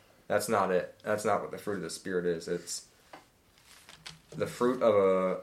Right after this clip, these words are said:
orange tree is oranges because that's who it is. It is an orange tree. The fruit of the Spirit are these things. If you have the Spirit inside of you,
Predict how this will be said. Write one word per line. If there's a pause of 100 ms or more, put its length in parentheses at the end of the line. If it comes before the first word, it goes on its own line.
(340)
orange
tree (180)
is
oranges
because (100)
that's (380)
who
it
is.
It (100)
is
an
orange
tree. (680)
The
fruit
of
the
Spirit
are
these
things.
If
you
have
the
Spirit
inside
of
you,